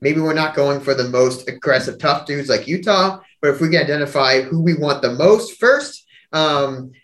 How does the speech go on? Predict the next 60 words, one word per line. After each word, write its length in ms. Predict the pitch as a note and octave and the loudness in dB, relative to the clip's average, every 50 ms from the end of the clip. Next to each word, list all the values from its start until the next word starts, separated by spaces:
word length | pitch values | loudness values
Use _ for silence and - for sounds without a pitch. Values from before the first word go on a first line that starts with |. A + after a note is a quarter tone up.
| _ _ | _ _
then 440 | C#3 C#3 D#3 D3+ D3 D3 C#3+ C#3+ C#3 | -2 0 2 2 2 2 0 -2 -4
the 80 | C#3+ C3 | -2 0
guys 400 | C#3 C#3 C3+ D3 D3 C#3+ C#3 - | 0 2 2 2 2 0 0 0
that 220 | C3 B2 - - | 0 0 0 0
are 260 | C3 B2+ B2 A2+ - | 0 0 0 0 0
also 340 | C3 C#3 C#3 - C#3 C3 B2+ | 0 -2 0 0 -2 -4 -2
talented 380 | C3+ B2+ A#2+ A#2+ A#2+ A#2+ A#2 A#2 | -2 -2 -4 -4 -4 -6 -8 -8
will 80 | A2+ | -10
come 500 | - - C3 B2 A#2+ A#2 A#2 G#2+ - - _ - | -8 -6 -4 -4 -4 -4 -6 -10 -12 -14 _ -4
after 260 | C3 C3+ B2+ - B2+ | -4 -4 -2 -4 -4
the 160 | A2+ A#2 G#2+ | -6 -4 -4
wins. 300 | G#2 F#2 - E2 - - - | -6 -6 -8 -10 -10 -12 -12
You, 140 | B2+ C3+ C3 D3 | -12 -10 -4 -2
you 100 | F3+ F3+ | 2 2
need 220 | F#3 F#3 F3+ F3+ | 4 2 2 2
culture. 500 | F3 D3 C#3+ C#3 C#3+ C#3 C3+ C3+ C3+ - - | 0 0 0 2 2 0 0 0 -2 -6 -6
I 80 | C3 C3+ | -6 -4
think 340 | C3+ C#3+ C3+ C3+ C3 C3 _ - - | -2 -2 -4 -4 -6 -10 _ -12 -6
a 80 | - C3+ | -2 0
lot 240 | C3+ C3 C3 C3+ C3 | 2 2 2 2 0
of 40 | C3 | -2
things 140 | C#3 C3 | -2 -2
that 80 | C3 C3 | -2 -2
we're 120 | A#2+ A#2+ | -2 -4
seeing 280 | A#2 - - A#2+ A#2 A#2 | -6 -6 -6 -6 -6 -6
here 380 | A#2 A2+ A2 G#2+ G#2+ A2 - _ _ - - _ _ - | -6 -4 -4 -4 -6 -8 -12 _ _ -20 -20 _ _ -12
in 120 | B2+ A#2+ | -10 -8
college 220 | - B2+ A#2 A2+ A2+ | -2 0 0 0 0
football 320 | B2+ A#2+ - A2 G#2+ G2+ | -4 -4 -2 0 0 0
are 80 | G#2 G#2+ | 0 -2
reflecting 440 | G#2+ - - G#2+ G#2 - A2+ A2 G#2+ | -2 -2 -4 -4 -4 -6 -8 -10 -10
that 200 | G#2+ G#2+ - A#2 | -10 -10 -10 -12
as 160 | A2+ A2+ A2 | -14 -10 -8
well, 340 | G#2+ G2+ - - - - - _ _ - | -6 -6 -6 -8 -12 -16 -20 _ _ -4
um, 140 | C3 C3 - | -4 -2 0
especially 280 | F3 - C4 C4 C4+ | 2 4 4 4 2
when 100 | C4+ G#3 | 2 0
people 180 | A#3+ B3 A3 G#3 | 0 0 0 0
can 140 | A3 G#3 - | 0 -2 0
transfer 260 | A3 A3 G#3 - E3 | 2 0 2 0 0
whenever 240 | C#3+ D3 C#3+ C#3+ C#3+ | -2 -2 0 2 2
they 80 | C#3 | 2
want. 300 | C3+ C#3 C3 G#2 - - - | 2 2 0 -2 -4 -6 -8
If, 180 | - B2+ - - | -8 -8 -6 -6
if 160 | C#3+ D3+ - | -6 -4 -2
there's 160 | E3 D#3+ D#3+ | -2 -2 2
a 340 | D#3 C#3+ C#3 C3 C3 C3 - - - _ - | 2 4 4 4 4 2 -2 -12 -12 _ -2
expectation 560 | D#3+ E3 - F#3 F3 E3+ F#3+ E3 - - D3+ | -2 0 2 2 2 4 2 2 2 0 -4
set 280 | C3 - - D3+ C#3+ - | -6 -4 -2 -2 0 0
early, 500 | C3+ C#3 D3 D#3 D#3 E3+ E3+ F3+ F3 F3 | 0 0 0 0 2 2 2 2 0 -2
you're 140 | C#3 C#3+ C3+ | -4 -6 -4
gonna 160 | D3 C#3+ C3+ | -4 -4 -4
see 160 | C3+ - C3+ | -4 -4 -2
less 220 | B2 A#2 - - - | 0 0 -2 -2 -4
transfers 360 | B2 A2+ G#2 G#2+ A2 G#2+ A2 | -6 -8 -8 -8 -12 -12 -8
year 200 | A2+ G#2+ G#2 G2 | -6 -6 -6 -6
in 80 | G2 | -8
and 100 | G2 F#2+ | -10 -12
year 180 | F2+ F#2+ F#2 D#2 | -12 -10 -10 -10
out, 200 | C2+ A#1+ A1+ | -10 -12 -14